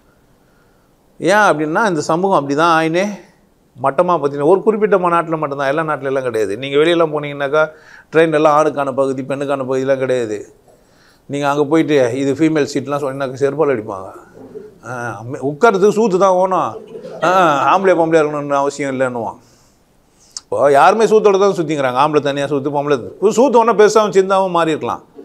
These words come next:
ஆனா எல்லாருக்கும் என்ன வேணும்? உட்கார்றதுக்கு. ஆ, பொம்பளைன்னு அவசியம் இல்ல. சீட்ல என்ன, யார் வேணா, ஆம்பளை சீட்ல உட்காரலாமா, பொம்பளை சீட்ல உட்காரலாமா? எந்த சீட்லயும் உட்காரலாம். இங்க பெண்களுக்குன்னு ஒரு பகுதி போட்டு வச்சிருக்கானு. அதுவே என்னதான்னா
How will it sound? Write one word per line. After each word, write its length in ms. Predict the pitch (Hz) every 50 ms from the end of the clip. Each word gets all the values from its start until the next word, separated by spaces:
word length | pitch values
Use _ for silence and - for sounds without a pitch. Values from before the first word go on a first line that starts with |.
| - - - - - _ _ _
ஆனா 220 | - 170 190 196
எல்லாருக்கும் 340 | 185 185 214 214 202 202 196
என்ன 120 | 196 190
வேணும்? 280 | 160 143 135 135 135 127
உட்கார்றதுக்கு. 520 | 160 147 135 120 - - 104 - - 95 - - - - _ _ _ _ _ _ _ _ _ _ _ _ _ 92
ஆ, 40 | 101 104 98 90 87 87 - - - - - _ _ _ _ _ _ _ _
பொம்பளைன்னு 300 | 165 180 208 233 226 214
அவசியம் 400 | 208 196 190 190 - - 196 165
இல்ல. 200 | 156 147 - 214
சீட்ல 140 | 208 190 202
என்ன, 240 | 190 180 196 190 170
யார் 200 | 175 185 196 196
வேணா, 120 | 196 190
ஆம்பளை 400 | 180 165 160 190 220 208 196 202
சீட்ல 100 | 185 185
உட்காரலாமா, 280 | 185 175 180 180 190 208
பொம்பளை 220 | 202 196 208 196
சீட்ல 160 | 175 147 147
உட்காரலாமா? 460 | 139 123 123 117 107 101 101 98 95 101 - - _ _ _ _ _ _ _ _ _ _ _ _ _ _ _ _ _ _ _ _ _ _ _ _ _
எந்த 220 | - 160 185 196
சீட்லயும் 360 | 196 196 196 190 196 185 170
உட்காரலாம். 200 | 170 165 156 147
இங்க 300 | 147 147 151 135 143 180
பெண்களுக்குன்னு 340 | 196 208 220 202 185 180 196
ஒரு 120 | 196 180
பகுதி 260 | 151 175 180 190 190 185
போட்டு 200 | 170 180 175 170
வச்சிருக்கானு. 240 | 147 160 151 143
அதுவே 320 | 139 135 143 147 170 185 175
என்னதான்னா 560 | 170 180 175 170 170 165 175 208 214 - -